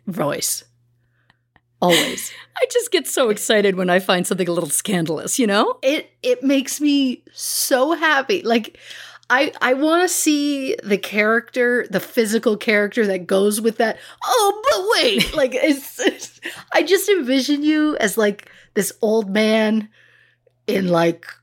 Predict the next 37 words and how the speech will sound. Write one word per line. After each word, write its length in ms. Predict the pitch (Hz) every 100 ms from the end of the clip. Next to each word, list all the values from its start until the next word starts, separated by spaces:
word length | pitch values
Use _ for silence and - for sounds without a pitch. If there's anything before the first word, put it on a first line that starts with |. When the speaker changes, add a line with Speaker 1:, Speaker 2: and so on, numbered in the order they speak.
| _ -
Speaker 1:
court 480 | - 220 202 214 202
in 140 | 185
Mississippi, 840 | 180 190 208 - 160 160 151 156 _
you 180 | 196 196
know? 260 | 196 202
Like, 320 | 208 175 175 -
it's 240 | 190 180
so 360 | - - 240 220
beautiful 480 | 214 208 185 - 165
to 140 | -
me. 380 | 170 170 160 165
Speaker 2:
"Your 220 | 294 349 440 508 539 539 523 415
Honor." 380 | 330 302 302 302 -
Yeah. 240 | 170 151 - _ _ -
Speaker 1:
Oh, 260 | 165 151 151
yeah. 200 | - - - _ _ - - - -
"Oh, 140 | 381
but 240 | 359 330 285
wait." 380 | 302 208 156 _ _ _ - -
I, 180 | 190 202 -
like, 280 | 196 196 _
it 220 | 262 240
kills 420 | - - 240 220 208
me 200 | 160 - -
every 260 | 220 214 202
time. 280 | 156 - -
Speaker 2:
Well, 120 | 175 202
listen, 200 | 214 180
I 60 |
got 160 | 196 208
the 60 |
mustache 380 | 208 202 - 147
Speaker 1:
Yeah. 100 | 139
Speaker 2:
for 140 | 147 143
it. 180 | 143 _ _ _ _ _
Speaker 1:
You 180 | 214 196
do. 280 | - 247 -